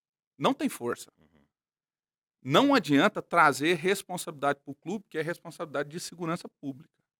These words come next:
Speaker 2: Entendi.
Speaker 1: E quando eu digo segurança pública, hoje o nosso maior problema chama-se judiciário. E o judiciário que eu falo, não tô falando mal do juiz. Eu tô falando do sistema judiciário que não permite a punição a rigor, a tempo e a rigor.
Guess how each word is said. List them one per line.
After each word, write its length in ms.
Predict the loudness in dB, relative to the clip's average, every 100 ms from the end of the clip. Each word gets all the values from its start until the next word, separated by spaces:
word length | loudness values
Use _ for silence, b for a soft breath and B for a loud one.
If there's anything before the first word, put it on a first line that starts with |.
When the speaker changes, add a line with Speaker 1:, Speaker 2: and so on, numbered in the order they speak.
| _
Speaker 2:
Entendi. 400 | _ -20 -20 -20
Speaker 1:
E 60 | -10
quando 220 | -4 0
eu 60 | 0
digo 180 | -2
segurança 400 | -10 -6 -4 -4
pública, 380 | -8 -10 -10 -4
hoje 460 | 2 6 8 6 4
o 60 |
nosso 280 | -2 -2 -2
maior 180 | -2 -2
problema 360 | 0 -4 -4 -6
chama-se 360 | -8 -10 -10
judiciário. 760 | -10 -8 -8 -6 -4 -2 -2 -4 _ _ _ _ _ _ _ _ _ _
E 60 | -4
o 60 |
judiciário 400 | -4 -4 0 0
que 60 | 0
eu 40 |
falo, 220 | -8 -6 -6
não 80 |
tô 160 | -6 -8
falando 280 | -6 -6 -4
mal 180 | -2 -4
do 140 | -6
juiz. 500 | -10 -10 -10 -12 -20 _ _ _ _ _
Eu 60 |
tô 100 | -16
falando 460 | -14 -6 -4 -2 -6 -8 _ _ _
do 380 | _ -20 -8 -4
sistema 560 | -2 -4 -6 -6 -6 -4
judiciário 640 | -4 -6 -8 -2 -2 -2
que 120 | -6 -6
não 240 | -2 -2
permite 680 | -2 0 0 -2 -8 -12 -20 _ _ _ _ _ _
a 100 | -10
punição 600 | -8 -4 -2 -2 -4 -2
a 40 | 0
rigor, 520 | 0 -4 -2 -2 -2 _ _ _ _ -6
a 120 | -6
tempo 400 | -6 -6 -4 -2
e 40 |
a 20 |
rigor. 400 | -2 -2 -4 -6